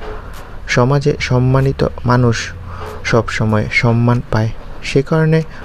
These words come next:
কোথাও অশালীন কথা বা কুরুচিকর আচরণ সইতে হয়নি। তবে নিজের জায়গা নিজেই লড়াই করেছেন,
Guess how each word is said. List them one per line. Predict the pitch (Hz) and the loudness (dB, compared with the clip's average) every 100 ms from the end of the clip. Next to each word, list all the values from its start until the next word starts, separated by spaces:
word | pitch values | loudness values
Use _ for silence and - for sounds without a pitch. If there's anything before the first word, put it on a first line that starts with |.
| - | -6
কোথাও | 139 - 151 147 - - | -2 2 2 0 -4 -2
অশালীন | 113 - 117 120 131 | 0 0 2 2 2
কথা | - 127 - 135 | 0 0 0 0
বা | - 131 | 2 0
কুরুচিকর | - 117 110 107 113 - 123 127 - - - | 0 0 2 0 -2 0 0 0 -6 -12 -4
আচরণ | 110 - 113 120 123 | -4 0 2 2 2
সইতে | - 131 131 - | 2 0 2 0
হয়নি। | 113 113 107 107 107 - - - | 0 2 2 4 2 0 -10 -2
তবে | 113 113 | 0 0
নিজের | 127 123 117 139 135 | -2 -2 0 0 0
জায়গা | 135 127 135 139 | 0 0 0 0
নিজেই | 127 127 - 135 - - | 2 2 4 2 2 2
লড়াই | 117 127 117 | 4 4 2
করেছেন, | - 107 107 - 107 | 2 0 0 0 0